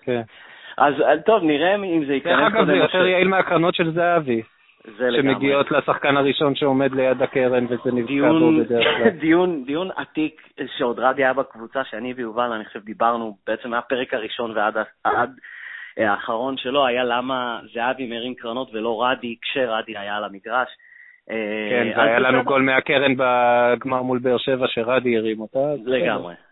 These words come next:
Speaker 2: אמ, אז אוקיי, אז נקווה, אתה אומר שמודוניוני נכבוש לפני,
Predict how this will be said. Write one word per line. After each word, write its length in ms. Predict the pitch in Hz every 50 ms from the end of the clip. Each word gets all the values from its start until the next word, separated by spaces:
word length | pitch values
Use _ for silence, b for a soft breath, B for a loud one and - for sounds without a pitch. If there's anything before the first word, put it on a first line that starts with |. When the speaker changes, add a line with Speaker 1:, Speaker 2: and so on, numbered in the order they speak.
| -
Speaker 2:
אמ, 600 | - 98 98 98 98 95 95 95 95 95 95 98 95 -
אז 160 | 117 127 131 120 147 143
אוקיי, 320 | 180 202 - 170 139 127
אז 60 | 131
נקווה, 440 | 156 156 - 185 190 233 240 214 -
אתה 120 | 156 180
אומר 160 | 170 170 170 160
שמודוניוני 600 | - 156 139 123 127 123 120 120 123 120 117 110
נכבוש 380 | 107 - - - 120 117 - -
לפני, 360 | 104 - - 170 175 165